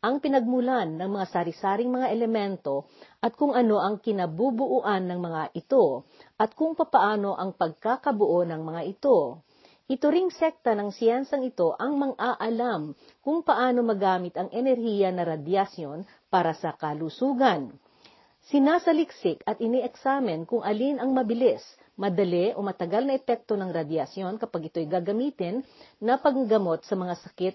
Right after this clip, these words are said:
at mga kakaibang mga karamdaman. Inoobserba din ang mga katangian ng mga elemento na makakapagpatagal sa buhay ng tao.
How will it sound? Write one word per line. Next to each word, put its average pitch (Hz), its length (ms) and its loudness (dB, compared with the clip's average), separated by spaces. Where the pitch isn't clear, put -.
at - 160 -8
mga 180 240 -6
kakaibang 165 560 -2
mga 160 240 -6
karamdaman. 151 1040 -4
Inoobserba 190 720 4
din 202 240 2
ang 214 80 -2
mga 185 240 -2
katangian 208 800 -2
ng 220 400 -4
mga 302 240 0
elemento 190 640 0
na 240 240 2
makakapagpatagal 202 1400 0
sa 208 80 0
buhay 160 400 -2
ng 165 320 -6
tao. 151 560 2